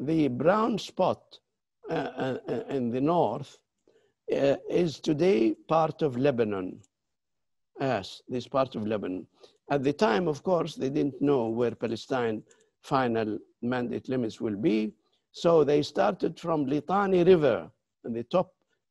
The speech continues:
line, um, is the Litani River. And, and then the green is Palestine,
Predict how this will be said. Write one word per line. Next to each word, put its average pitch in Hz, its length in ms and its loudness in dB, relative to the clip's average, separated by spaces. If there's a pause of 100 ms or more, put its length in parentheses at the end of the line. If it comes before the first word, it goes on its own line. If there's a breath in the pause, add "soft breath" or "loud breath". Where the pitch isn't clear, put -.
line, 147 680 -2 (640)
um, 120 440 0 (100)
is 156 180 0
the 131 80 -2
Litani 131 440 0
River. 101 400 -6 (600)
And, 120 540 -2
and 110 320 -4
then 143 540 0 (760)
the 113 200 0
green 139 600 0
is 131 180 -6
Palestine, 147 800 -4